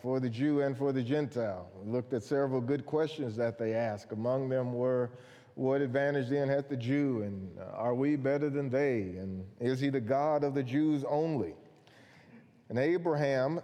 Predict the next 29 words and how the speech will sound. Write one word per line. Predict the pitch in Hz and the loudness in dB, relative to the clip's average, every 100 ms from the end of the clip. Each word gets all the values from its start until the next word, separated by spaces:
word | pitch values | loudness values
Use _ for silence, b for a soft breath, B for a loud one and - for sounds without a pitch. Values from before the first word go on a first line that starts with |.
| - | -2
and | 147 156 151 | 0 2 0
David | 135 170 170 117 104 | 2 2 2 0 -2
would | 101 123 | -2 0
agree | 127 113 139 151 | 0 0 2 2
with | 147 143 | 0 0
the | 147 | 0
Apostle | 127 143 139 143 | 0 0 -2 -4
Paul | 131 - 143 127 82 69 - - - - 101 | -8 -4 0 0 -2 -8 -14 -20 -20 -18 -10
that | 98 110 | -4 -2
a | 110 | 0
man | 110 127 123 123 | 0 0 2 0
is | 107 | -2
justified | 127 131 - 117 127 123 117 | -2 -2 -4 -2 2 2 2
by | 120 117 | 0 0
faith. | - 156 135 104 - | 0 2 2 -2 -12
And | - 104 | -8 -2
both | 127 135 | 0 0
of | 135 | -2
those | 117 143 143 | 0 0 2
individuals | 135 135 120 135 127 131 120 | 0 -2 0 0 0 -2 -2
found | - 156 170 120 | 0 0 0 0
that | 117 120 | 0 0
in | 127 123 | -2 0
their | 123 | 2
own | 123 127 123 | 2 0 0
lives. | 127 135 110 95 - B B B B - | 0 0 -2 -8 -14 B B B B 0
Abraham | 127 123 127 135 | 2 2 2 2
believed | 131 139 151 123 | 2 2 2 0
God. | 117 101 82 | 0 -2 -4